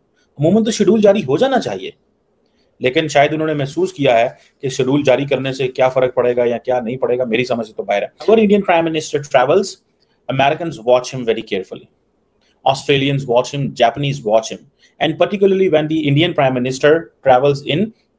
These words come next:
uh, Asia, A-, एशिया पैसिफिक के खिते में, साउथ ईस्ट Asia। अच्छा, अब आप देखेंगे, अगर आप नरेंद्र मोदी साहब की जो press conference या press releases देखेंगे, तो you will find one thing which is there,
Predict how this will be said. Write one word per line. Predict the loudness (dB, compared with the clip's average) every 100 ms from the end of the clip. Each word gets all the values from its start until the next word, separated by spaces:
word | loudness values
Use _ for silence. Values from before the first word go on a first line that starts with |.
| _
uh, | 2
Asia, | 2 0 2 2 2
A-, | 2 0 0
एशिया | 2 2
पैसिफिक | 2 2 0 -6 -4
के | -2
खिते | -4 -4 -4
में, | -4 -6
साउथ | 0 0 2
ईस्ट | -6 -8
Asia। | -10 -4 -6 -6 -20 -6 -2
अच्छा, | 2
अब | 0 2 2
आप | 4 2
देखेंगे, | -2 -4 -2
अगर | 0 2
आप | 2
नरेंद्र | 0 2 2
मोदी | 2 -2
साहब | 2 2 2
की |
जो | -4
press | 0 0 0
conference | -2 -2 -4 -4
या | -2
press | 2 0 0
releases | -2 -2
देखेंगे, | 0 -2 0 0 -2
तो | -4 -20 _ 2
you | 4
will | 4 2
find | 2 2
one | 0
thing | -4 -6
which | -6 -4
is |
there, | 0 0